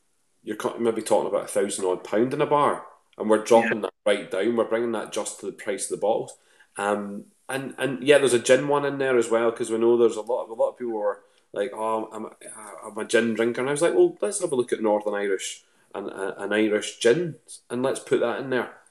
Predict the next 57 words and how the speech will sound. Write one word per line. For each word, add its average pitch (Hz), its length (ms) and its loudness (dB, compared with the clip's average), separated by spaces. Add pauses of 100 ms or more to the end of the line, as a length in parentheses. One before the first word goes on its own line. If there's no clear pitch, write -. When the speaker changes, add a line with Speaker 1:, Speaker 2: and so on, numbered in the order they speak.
(180)
Speaker 1:
And 107 120 -4
then 107 80 4
there's 107 160 2
a 98 80 4
rum 98 260 2
box - 320 4
as - 80 -10
well, 92 180 2
'cause 95 180 -10
there 98 120 -4
were 98 60 -4
a 95 40 -8
couple - 240 -6
of 92 80 -2
guys 90 300 -6
who 92 140 -4
were 90 100 2
like, 90 380 -4 (400)
I - 20 -8
suppose 127 320 4
we've 117 160 2
got 107 140 4 (120)
rum 104 580 0 (540)
being 104 320 -2
made 101 460 0
locally, 113 500 2 (380)
but, 98 160 2
um, 92 500 0
you 101 140 -6
know, 95 300 -2
so - 160 -8
we've 90 140 0
got - 140 0
the, 92 140 0
the 95 140 -6
guys 104 260 2
at - 140 -10
Copeland, 95 420 -6
we've 87 140 -16
got - 100 -6
the 95 80 -10
guys 98 380 -6
at, 87 100 -6
uh, 87 320 -18 (140)
Cologne 95 460 4
doing 90 260 0
some 87 240 -10
rum, 101 260 0 (320)
and 90 120 -2
I 90 40 0
thought, 98 420 2
"Do 101 80 -8
you 107 60 2
know 107 100 -2
what? 98 200 8
We'll 95 80 -2
put, - 320 0